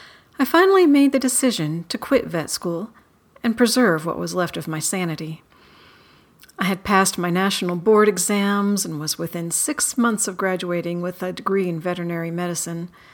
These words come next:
but I knew it was what I had to do. I felt enormous relief as I went around campus, taking care of all of the details one must when dropping out of college.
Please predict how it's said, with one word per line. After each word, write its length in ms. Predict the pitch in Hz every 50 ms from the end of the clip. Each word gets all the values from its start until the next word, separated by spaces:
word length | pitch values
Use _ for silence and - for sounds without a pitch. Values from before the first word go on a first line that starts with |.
| - - - - - _ _ _ _ _ _ _
but 100 | - 349
I 100 | 359 349
knew 240 | 339 370 359 330 269
it 80 | -
was 240 | 226 226 220 - -
what 200 | 214 214 214 -
I 60 | 185
had 240 | 180 175 185 175 160
to 80 | - 160
do. 320 | - 156 151 143 147 156 - _ _ _ _ _ _ _ _ _ _ _ _ _ _ _ _ _ _ _ _ _ _ _ _ _ _ _ _ _ _ _ _ -
I 80 | 233
felt 260 | 226 233 254 254 247
enormous 460 | 240 247 233 233 240 247 247 247 - -
relief 460 | 240 226 202 220 277 269 285 - -
as 140 | 165 170 165
I 100 | 165 165
went 200 | 170 170 175 -
around 280 | 175 170 165 170 175
campus, 560 | 170 202 208 196 165 - 170 190 202 - -
taking 320 | - - - 185 180 185 180
care 180 | - 196 180
of 140 | 180 175 165
all 200 | 185 196 208 214
of 120 | 208 208 196
the 80 | 196
details 560 | 165 196 185 175 - 185 180 175 175 170 -
one 160 | 185 185 185 180
must 360 | 170 160 156 165 - - -
when 200 | 165 170 165 165
dropping 340 | 165 170 165 165 175 170 170
out 140 | 165 156
of 80 | 165 165
college. 520 | - 190 190 180 170 165 165 170 175 -